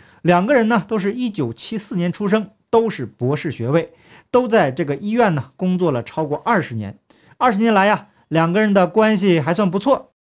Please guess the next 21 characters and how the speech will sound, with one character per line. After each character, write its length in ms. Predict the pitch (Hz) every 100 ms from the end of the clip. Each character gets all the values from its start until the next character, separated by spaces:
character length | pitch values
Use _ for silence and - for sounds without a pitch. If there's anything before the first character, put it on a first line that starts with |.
| -
那 120 | 165
刘 240 | 156 180
院 200 | 277 240
长 240 | 180 139 147
呢， 240 | 190 190 - _ -
呃， 240 | 139 131
这 160 | 139 127
个 220 | 127 120
有 180 | 120 123
妻； 400 | - 262 269 - _
庞 260 | - 190 247
主 100 | 196
任 200 | 233 208
呢， 220 | 196 - _ _ _
有 120 | 123
丈 260 | 123 196 180
夫。 280 | 160 160 _ _ _ _
可 140 | -
以 60 | 254
说 120 | 190
啊， 200 | 202 135